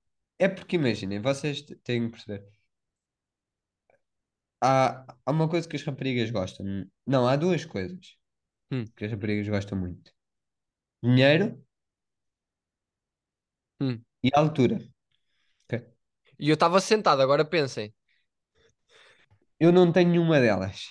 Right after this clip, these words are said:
Speaker 1: O Gonçalo foi abençoado com uma delas.
Speaker 2: Tu, tu não tens uma delas?
Speaker 1: Não,
Speaker 2: Tu
Speaker 1: tem
Speaker 2: não tens
Speaker 1: dinheiro nem
Speaker 2: nenhuma, Zé.
Speaker 1: altura.
Speaker 2: <laughs> What the fuck? Ah, ok, esquece, desculpa lá. A altura tens, é verdade.
Speaker 1: Eh,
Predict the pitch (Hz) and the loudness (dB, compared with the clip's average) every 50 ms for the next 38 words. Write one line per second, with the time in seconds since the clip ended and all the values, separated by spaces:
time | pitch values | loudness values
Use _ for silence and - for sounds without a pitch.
0 | - _ _ _ _ _ _ _ _ _ _ _ _ _ _ _ _ _ _ _ | -20 _ _ _ _ _ _ _ _ _ _ _ _ _ _ _ _ _ _ _
1 | _ _ _ _ _ _ _ _ _ _ _ _ _ _ _ _ _ - 151 156 | _ _ _ _ _ _ _ _ _ _ _ _ _ _ _ _ _ -4 0 2
2 | 175 196 196 196 190 - 180 135 104 95 95 - _ _ _ _ _ _ _ _ | 4 4 4 2 2 2 4 4 4 2 -2 -8 _ _ _ _ _ _ _ _
3 | _ - - 127 131 117 131 143 139 127 - - 151 151 143 - - 156 160 160 | _ -6 -4 -4 -2 0 0 -2 -2 -4 -4 -4 -4 -4 -4 -4 -6 -6 -4 -4
4 | 175 170 151 131 120 117 104 101 - _ - - - - - _ _ - 175 180 | -4 -4 -2 -2 -2 -4 -6 -10 -14 _ -20 -20 -20 -20 -20 _ _ -4 -2 0
5 | 202 208 208 214 190 220 196 151 120 110 120 147 143 110 104 107 - - _ _ | 0 2 2 0 0 0 0 0 0 0 0 -2 -2 -4 -6 -10 -14 -20 _ _
6 | _ _ _ _ _ _ _ _ _ _ _ _ _ _ _ _ _ _ _ _ | _ _ _ _ _ _ _ _ _ _ _ _ _ _ _ _ _ _ _ _
7 | _ - 127 95 - 98 101 98 - - 104 110 117 - 139 160 - 170 156 139 | _ -8 -8 -6 -6 -6 -4 -4 -2 -2 0 0 0 0 0 2 2 2 2 4
8 | 139 131 127 - - - 214 - 208 185 - 208 160 - - - _ _ _ _ | 4 2 2 2 0 0 2 2 0 0 0 -2 -6 -6 -10 -20 _ _ _ _
9 | - 349 - - - 143 123 143 185 415 - - _ _ 285 285 480 - - - | -18 -16 -16 -14 -12 -8 -4 -2 -2 -2 -4 -8 _ _ 0 0 0 0 -2 -2
10 | 349 - 208 - - 226 185 - - - - - - - _ _ _ _ _ _ | -2 -2 -2 -4 -8 -8 -8 -8 -10 -16 -20 -20 -20 -20 _ _ _ _ _ _
11 | - 165 175 190 190 160 143 139 147 - 175 151 127 - - 151 131 - - - | 0 2 4 4 6 6 4 4 4 4 2 2 2 0 -2 -4 -4 -4 -8 -10
12 | - 120 - 120 110 98 104 - _ _ _ - 120 131 127 - 156 143 131 - | -10 -8 -6 -6 -6 -6 -8 -12 _ _ _ -2 -2 -2 0 2 2 2 2 2
13 | 110 104 104 107 104 104 107 107 95 87 - 87 92 - - _ _ _ _ _ | -2 -4 -4 -4 -4 -4 -4 -6 -6 -6 -8 -8 -10 -12 -12 _ _ _ _ _
14 | _ _ _ _ _ _ _ _ _ _ - 110 110 107 104 104 101 | _ _ _ _ _ _ _ _ _ _ -8 -4 -4 -2 -2 -4 -6